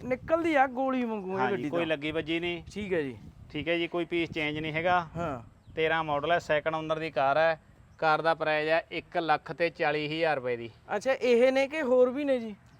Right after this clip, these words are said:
Speaker 2: ਕਾਰਾਂ ਜੀ?
Speaker 1: ਹਾਂ।
Speaker 2: ਕਾਰਾਂ ਵਾਧੂ ਖੜੀਆਂ ਨੇ, ਕਾਰਾਂ ਹੋਰ
Speaker 1: ਵਾਧੂ
Speaker 2: ਵੀ
Speaker 1: ਖੜੀਆਂ
Speaker 2: ਖੜੀਆਂ
Speaker 1: ਨੇ,
Speaker 2: ਹਾਂਜੀ।
Speaker 1: ਗੱਡੀਆਂ ਬਾਬੇ ਦੀ ਨਿਗਾਹ ਚੋਂ ਵੀ ਖੜੀਆਂ ਨੇ ਤੇ ਇੱਥੇ ਵੀ ਦੋ ਚਾਰ ਹੋਰ ਖੜੀਆਂ ਨੇ।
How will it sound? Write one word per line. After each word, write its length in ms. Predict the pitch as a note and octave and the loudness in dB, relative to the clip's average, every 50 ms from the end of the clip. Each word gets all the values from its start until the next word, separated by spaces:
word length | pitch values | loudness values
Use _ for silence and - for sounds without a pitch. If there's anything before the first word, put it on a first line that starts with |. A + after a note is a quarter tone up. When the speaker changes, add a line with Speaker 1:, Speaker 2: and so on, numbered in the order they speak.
| - - - - - | -20 -20 -20 -12 -4
Speaker 2:
ਕਾਰਾਂ 260 | - D#3 D#3 F3 F3+ | 0 2 2 2 2
ਜੀ? 120 | F3+ F#3 F3 | 0 -2 -2
Speaker 1:
ਹਾਂ। 320 | D#3 F3+ F3 D#3+ D3 B2+ | 0 0 0 0 -2 0
Speaker 2:
ਕਾਰਾਂ 260 | C3+ E3 E3 E3+ E3+ | 2 4 6 6 6
ਵਾਧੂ 260 | E3 D3 C#3 C3+ D#3 D3 | 4 4 2 2 0 -4
ਖੜੀਆਂ 260 | C#3+ D3 C#3+ D3+ D#3 | -2 -4 -4 -2 -2
ਨੇ, 80 | D3 | -2
ਕਾਰਾਂ 220 | C#3+ D3+ C#3 G#3 G#3 | 2 4 6 6 6
ਹੋਰ 40 | - | 4
Speaker 1:
ਵਾਧੂ 180 | B3 B3+ C#4+ | 2 0 0
Speaker 2:
ਵੀ 60 | C#4+ | 2
Speaker 1:
ਖੜੀਆਂ 320 | - A3+ A3+ A#3+ C4 C#4 C#4 | 2 0 2 4 4 4 6
Speaker 2:
ਖੜੀਆਂ 20 | |
Speaker 1:
ਨੇ, 260 | C#4 C4+ C4+ C#4 C#4+ | 4 4 2 2 0
Speaker 2:
ਹਾਂਜੀ। 240 | C#4+ B3 A3+ B3+ - G3 | -2 -6 -10 -8 -2 0
Speaker 1:
ਗੱਡੀਆਂ 500 | G#3+ G3 F3+ F3 G3+ A3 B3 B3+ C4 B3+ | 0 0 -2 -6 -6 -2 0 0 0 4
ਬਾਬੇ 360 | A#3 A#3+ A#3 G#3 G3+ A#3+ A#3+ | 4 4 4 4 0 -6 -6
ਦੀ 120 | A#3 B3+ B3+ | -6 -6 -6
ਨਿਗਾਹ 280 | B3 A#3+ A#3+ A#3+ B3 | -4 -2 2 2 2
ਚੋਂ 240 | A#3 - A3 G#3 G3+ | 0 0 -10 -10 -10
ਵੀ 120 | F#3+ B3 | -10 -10
ਖੜੀਆਂ 340 | A#3+ A#3 A#3 A#3+ C4 C#4 C#4+ | -8 -8 -8 -6 -4 -4 -4
ਨੇ 200 | C#4 C#4 C#4 C#4 C#4 - - - - - - - - - - | -4 -4 -6 -6 -8 -14 -20 -20 -20 -20 -20 -20 -20 -14 -6
ਤੇ 120 | - B3 A#3 - | -6 -6 -4 -2
ਇੱਥੇ 360 | C4+ C4+ A#3+ - - A#3+ B3+ B3 | -2 -2 -2 -4 -4 -2 -2 -2
ਵੀ 120 | B3+ D4 | -2 -4
ਦੋ 200 | A#3 C4 B3 A#3+ | -2 -2 -2 0
ਚਾਰ 240 | G3+ A3+ A3 G3+ G3+ | 2 2 0 0 0
ਹੋਰ 200 | F3+ F#3+ F#3 F3 | 0 -2 -4 -4
ਖੜੀਆਂ 340 | - E3+ E3 F3+ G#3+ A3+ A3 | -6 -8 -10 -6 -6 -4 -4
ਨੇ। 180 | G#3 G#3 F#3+ | -2 -4 -6